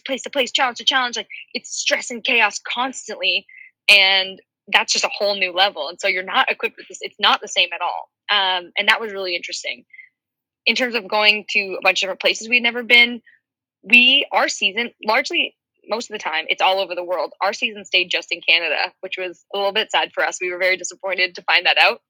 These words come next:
We love Canada, but both Sam and I have been fortunate to travel all over North America for trek, and even in, you know, even many parts of the world. And so we were really hoping to go to, like, some other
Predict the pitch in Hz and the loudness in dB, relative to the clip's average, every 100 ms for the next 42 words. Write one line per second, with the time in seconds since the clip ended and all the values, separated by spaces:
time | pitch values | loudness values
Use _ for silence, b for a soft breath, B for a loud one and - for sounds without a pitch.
0 | - 294 285 262 - 202 190 185 180 185 | -6 0 2 2 4 2 2 -2 -2 -4
1 | - _ _ _ _ _ 240 254 - 220 | -4 _ _ _ _ _ -2 -2 0 0
2 | 202 185 175 185 180 175 - 190 190 170 | 0 -6 -6 -6 -6 -8 -10 -10 -8 -10
3 | 185 - 165 165 165 170 180 175 175 170 | -8 -4 -4 -4 -4 -4 -4 -4 -4 -6
4 | - _ _ _ _ _ - 190 180 190 | -10 _ _ _ _ _ -14 -10 -8 -2
5 | 180 170 175 190 180 269 233 - - 185 | -2 -2 -6 -6 2 4 4 0 -4 -4
6 | 180 - 185 240 214 185 - 196 170 190 | -4 -14 -6 -4 -4 -6 -8 -6 -4 -2
7 | 254 247 160 156 214 226 214 202 185 - | 0 -2 -6 0 2 2 2 -2 -2 -4
8 | 294 - - _ b b b 220 214 208 | -2 -2 -4 _ b b b -4 -2 -2
9 | 254 269 233 226 220 214 202 190 202 - | -2 -2 -4 -4 -4 -6 -8 -10 -2 -2
10 | 214 214 220 185 - 196 - 185 185 180 | 0 -2 0 0 -4 -8 -4 -4 -4 -8